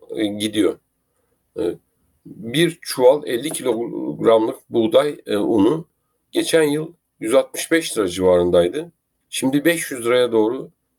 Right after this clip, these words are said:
e, yükselmiş durumda. Pek çok üründe zaten bu artan zamları görüyoruz. Bu anlamda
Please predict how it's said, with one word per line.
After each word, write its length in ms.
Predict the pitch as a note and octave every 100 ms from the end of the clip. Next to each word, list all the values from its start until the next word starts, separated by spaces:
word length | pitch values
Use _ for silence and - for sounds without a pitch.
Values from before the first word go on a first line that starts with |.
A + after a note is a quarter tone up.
| _ _ _ _ _ _ -
e, 120 | -
yükselmiş 640 | G#2 G#2+ - A#2 C3 -
durumda. 360 | G2 F2 E2 - _ _ _ _ _ _ _ _ _ _ _ _ _ _ _ _ _ _ _ _ _ _ _ _ _ _
Pek 180 | F#3 F3+
çok 320 | - C#3 -
üründe 520 | - - B2+ B2 A#2+ D3
zaten 460 | F3 E3 D3 B2+
bu 220 | C#3 -
artan 300 | A#2 - D#3
zamları 440 | D3+ B2+ G#2+ G2+ C#3
görüyoruz. 640 | B2 G#2+ G#2+ F#2 - - - _ _ _ _ _ _ _ _ -
Bu 140 | D3+
anlamda 560 | D#3+ B2+ G#2+ A2 D3+